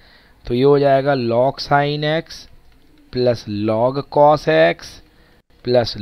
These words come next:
log tan x plus log e की power x, सब plus में आ जाएंगे। क्यों आ जाएंगे?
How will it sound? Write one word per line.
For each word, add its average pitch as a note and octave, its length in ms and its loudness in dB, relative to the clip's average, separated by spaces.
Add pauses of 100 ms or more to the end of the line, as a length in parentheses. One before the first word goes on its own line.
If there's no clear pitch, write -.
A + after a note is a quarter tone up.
log B2+ 420 -4
tan D3+ 320 0 (260)
x - 220 -10 (1080)
plus A#2 380 -2 (200)
log D#3 420 4 (200)
e A2+ 140 -4
की - 180 -10
power B2+ 600 2 (460)
x, - 220 -6
सब G#3 360 2
plus C3 320 -2
में A2 120 -6
आ G2 120 -8
जाएंगे। F#2+ 460 -12
क्यों E3+ 200 2
आ F3+ 120 4
जाएंगे? E3+ 480 -4